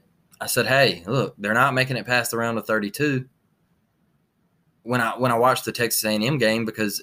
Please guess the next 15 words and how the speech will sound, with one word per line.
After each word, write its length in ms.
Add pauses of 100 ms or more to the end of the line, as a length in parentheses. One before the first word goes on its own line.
it, 220
it, 160
it, 360
if, 320 (220)
if 260 (160)
Jabari 520
has 200
an 80
off 260
night, 360 (460)
we're 100
screwed. 500 (840)
We're 100
screwed. 540 (1600)
Because 420